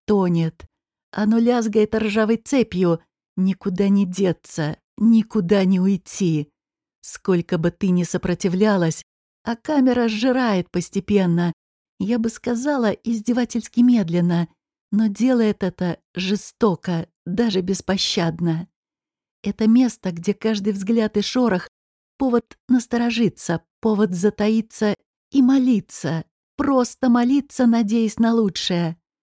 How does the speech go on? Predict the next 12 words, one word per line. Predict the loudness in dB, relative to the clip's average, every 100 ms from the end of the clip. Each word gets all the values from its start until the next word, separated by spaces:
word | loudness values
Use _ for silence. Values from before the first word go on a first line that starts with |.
| _ _ _
Надежда, | -4 -2 0 0 0 -2 -2
в | 0
общем, | -2 -2 -4
единственное, | -2 -2 2 0 0 -4 -2 0 -2
что | -4 -4
мне | -2 -2
осталась. | -2 -4 -2 -2 -2 -6 -10 -20 _ _ _ _ _
Только | -2 -2 -2 0 2
она | 4 4 2 -2 -8 _ -6
и | -4
больше | 0 -2 -2 -4 -2
ничего. | -2 -2 -4 -2 -2 -4